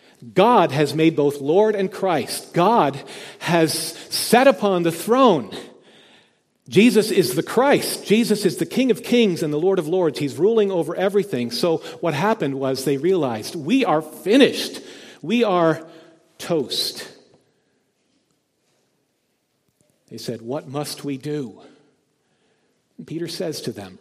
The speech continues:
"Repent and be baptized."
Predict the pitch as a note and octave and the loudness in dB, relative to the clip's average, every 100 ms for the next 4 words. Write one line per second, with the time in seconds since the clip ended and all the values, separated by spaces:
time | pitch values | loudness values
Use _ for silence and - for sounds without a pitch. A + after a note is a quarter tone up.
0 | - A2 A#3 D#3+ - - - - _ _ | -20 -12 -8 -6 -8 -14 -16 -20 _ _
1 | _ _ _ - _ _ _ _ _ _ | _ _ _ -20 _ _ _ _ _ _
2 | _ _ _ _ _ _ _ _ _ _ | _ _ _ _ _ _ _ _ _ _
3 | _ _ _ _ _ _ _ _ _ _ | _ _ _ _ _ _ _ _ _ _
4 | _ _ _ _ _ _ _ C3+ C3 C3+ | _ _ _ _ _ _ _ -8 -6 -4
5 | F#3+ C#4+ - C3 G2 - - - | -4 -6 -8 -12 -12 -12 -14 -14